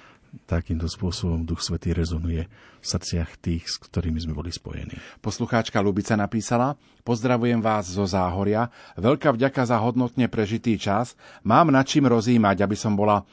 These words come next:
Speaker 2: dobrou svedkyňou v živote pre iných." Tak aj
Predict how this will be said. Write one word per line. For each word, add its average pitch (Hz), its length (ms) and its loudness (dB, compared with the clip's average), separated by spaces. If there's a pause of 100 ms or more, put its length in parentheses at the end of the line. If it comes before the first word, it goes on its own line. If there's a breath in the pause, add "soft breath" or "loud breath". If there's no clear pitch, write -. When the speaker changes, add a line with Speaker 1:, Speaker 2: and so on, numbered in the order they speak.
(180 soft breath)
Speaker 2:
dobrou 131 440 6
svedkyňou 110 840 2
v 92 80 -2
živote 101 400 0 (240)
pre 104 240 0
iných." 90 560 -6 (800 soft breath)
Tak 113 160 -2
aj 123 160 2